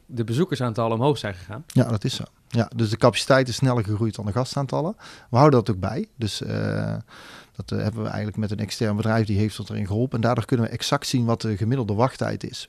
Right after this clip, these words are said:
Speaker 2: per uur, per attractie. Eh, en dat geeft ons heel veel data. En met die data kunnen we eigenlijk weer kijken van, hoe kunnen we zaken oplossen.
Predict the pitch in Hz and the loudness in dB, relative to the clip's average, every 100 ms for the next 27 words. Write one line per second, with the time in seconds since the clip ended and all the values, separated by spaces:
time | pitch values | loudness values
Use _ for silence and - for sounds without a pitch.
0 | _ 123 107 147 247 - - 123 - - | _ 2 4 2 0 -4 0 0 0 -10
1 | - 127 - 185 - - - - - _ | -8 -8 -6 -10 -10 -20 -20 -20 -20 _
2 | 123 110 110 - 107 113 143 - 120 151 | -2 0 0 -4 -4 0 2 0 2 4
3 | 170 110 110 98 - - - 110 120 113 | 4 2 0 0 -4 -12 -6 -4 0 2
4 | 117 123 113 120 107 107 104 - 101 - | 4 4 0 -2 -4 -4 -6 -8 -8 -6
5 | 107 - 113 117 131 117 104 101 104 - | -8 -6 -4 -2 0 0 0 -2 -2 -4
6 | - 104 98 | -4 -6 -8